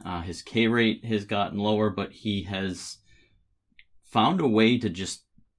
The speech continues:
be a great pitcher, not just a huge strikeout guy, which is rare to see somebody at this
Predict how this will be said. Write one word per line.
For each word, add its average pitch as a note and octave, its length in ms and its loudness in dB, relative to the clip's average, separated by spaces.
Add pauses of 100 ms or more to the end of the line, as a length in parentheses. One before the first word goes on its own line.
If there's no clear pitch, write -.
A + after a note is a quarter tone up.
(220)
be G#2 140 2
a F#2+ 40 2
great F#2+ 400 -4
pitcher, A2+ 520 -4
not F#2 320 -4
just - 540 -4
a F#2 420 -2
huge - 580 -2
strikeout A2 460 -2
guy, A#2+ 240 -2
which F2 240 -4
is - 280 -8 (360)
rare A#2 300 4
to G#2+ 80 0
see A2+ 180 0
somebody F#2 400 -2
at E2+ 200 -6
this E2+ 200 -6